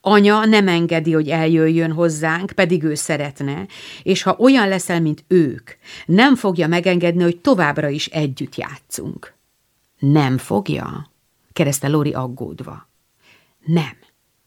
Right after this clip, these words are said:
Ki nem állhatja a divatos ficsúrokat, és inkább bezárna minket egy kalapdobozba, mint hogy az ilyenekkel barátkozzunk. Hát, még korai, hogy elővegye a kalapdobozokat.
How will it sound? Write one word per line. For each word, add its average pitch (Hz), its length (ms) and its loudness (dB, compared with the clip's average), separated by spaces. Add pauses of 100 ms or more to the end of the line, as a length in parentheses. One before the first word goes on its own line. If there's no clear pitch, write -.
(400)
Ki 294 160 6
nem 254 260 6
állhatja 151 560 -2
a 135 60 -2
divatos 147 540 -2
ficsúrokat, 127 920 -10 (360)
és 208 180 2
inkább 240 560 2
bezárna 147 520 0
minket 180 320 -2
egy 175 180 -6
kalapdobozba, 156 1040 0 (260)
mint 202 200 4
hogy 196 120 2
az 175 100 0
ilyenekkel 160 640 0
barátkozzunk. 127 1120 -10 (1200)
Hát, 185 720 0
még 330 340 6
korai, 202 440 2
hogy 175 220 0
elővegye 160 580 0
a 151 120 -6
kalapdobozokat. 143 1400 -8